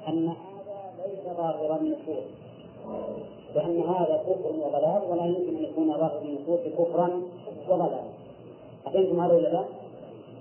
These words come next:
وأتى لذلك بأمثلة من الصفات المعنوية والصفات الجزئية بالنسبة لنا،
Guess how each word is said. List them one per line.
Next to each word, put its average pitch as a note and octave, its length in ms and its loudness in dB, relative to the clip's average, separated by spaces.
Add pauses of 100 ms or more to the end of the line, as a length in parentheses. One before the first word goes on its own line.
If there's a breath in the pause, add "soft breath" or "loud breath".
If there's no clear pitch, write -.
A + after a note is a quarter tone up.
(540)
وأتى G3 340 4
لذلك F3 440 2
بأمثلة F3 500 2 (600)
من E3 380 4 (260)
الصفات D#3+ 400 2
المعنوية E3 640 4 (720)
والصفات E3+ 720 2
الجزئية F3 800 2
بالنسبة D#3+ 540 2
لنا، F3+ 240 0